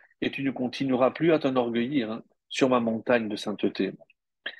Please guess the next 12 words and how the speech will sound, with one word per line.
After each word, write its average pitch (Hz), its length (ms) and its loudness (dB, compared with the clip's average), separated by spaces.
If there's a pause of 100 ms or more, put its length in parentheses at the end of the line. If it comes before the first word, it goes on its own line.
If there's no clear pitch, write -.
(280)
Mais 139 220 8
je 147 180 6
laisserai 147 720 4 (180)
dans 123 280 -4
ton 113 220 -4
sein 127 360 -2 (720)
une 123 180 2
population 135 760 2 (160)
humble, 113 480 0 (580)
l'humilité, 101 640 -4 (640)
et 135 120 6
pauvre, 131 600 4